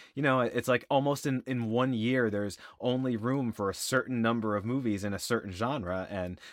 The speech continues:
when you have this massive blockbuster like E T or like Titanic, uh, in ninety-seven,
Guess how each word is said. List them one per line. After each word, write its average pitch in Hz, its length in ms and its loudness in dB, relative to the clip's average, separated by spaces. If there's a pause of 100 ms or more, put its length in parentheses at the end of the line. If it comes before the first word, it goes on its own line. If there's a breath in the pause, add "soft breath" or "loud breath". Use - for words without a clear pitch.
when 110 160 0
you 101 160 0
have 127 220 6
this 95 180 -6
massive 107 640 -2
blockbuster 107 680 0
like 98 240 -2
E 117 160 -6
T 120 400 0
or 98 120 2
like 92 280 -2 (200 loud breath)
Titanic, 113 840 -2
uh, 90 240 -2
in 104 100 -2
ninety-seven, 98 840 -2